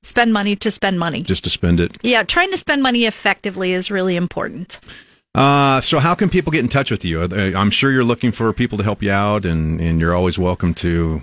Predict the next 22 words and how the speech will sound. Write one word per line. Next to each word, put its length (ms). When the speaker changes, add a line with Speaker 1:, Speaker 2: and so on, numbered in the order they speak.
Speaker 2:
you 60
know, 160
for 240
people 280
to 60
serve. 460
And 260
Speaker 1:
They 100
can 120
find 260
me 80
on 140
Facebook 640
at, 440
uh, 300
Christopher 420
County 320
Clerk. 560
They 220
can 240
go 240
to 300